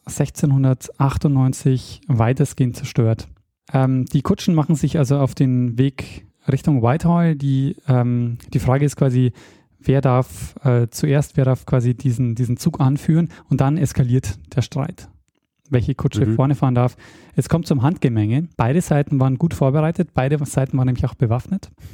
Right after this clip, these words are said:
Speaker 1: Und die Spanier haben zahlreiche Schaulustige bestochen, die also drumrum standen. Die
Speaker 2: Mhm.
Speaker 1: Szenerie wird zunehmend gewalttätiger, ähm, bis dahin, ja, dass dann die Pferde der französischen Kutschen getötet werden und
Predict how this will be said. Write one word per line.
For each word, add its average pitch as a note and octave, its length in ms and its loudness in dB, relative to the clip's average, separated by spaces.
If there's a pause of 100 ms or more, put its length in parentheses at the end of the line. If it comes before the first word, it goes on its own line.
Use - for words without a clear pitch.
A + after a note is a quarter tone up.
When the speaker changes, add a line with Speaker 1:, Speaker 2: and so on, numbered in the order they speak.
(120)
Speaker 1:
Und C#3 300 -2
die D3+ 100 0
Spanier D3 440 2
haben D3 180 2
zahlreiche D3 480 0
Schaulustige C#3 600 0
bestochen, A2 480 -2
die A2 140 -2
also A2+ 200 0
drumrum A#2 380 -2
standen. C#3 480 -4 (240)
Die - 60 2
Speaker 2:
Mhm. - 80 -4
Speaker 1:
Szenerie C#3+ 380 2
wird D#3 160 0
zunehmend E3 480 0
gewalttätiger, D3 760 -2 (520)
ähm, C#3 400 2
bis - 340 -2
dahin, C#3+ 540 2
ja, A#2+ 220 2
dass B2+ 200 -2
dann C3 160 0
die B2 100 -2
Pferde D#3+ 420 0
der C#3 120 0
französischen C3 640 -2
Kutschen - 320 -4
getötet D#3 480 -2
werden D#3 340 -2 (200)
und D3+ 460 0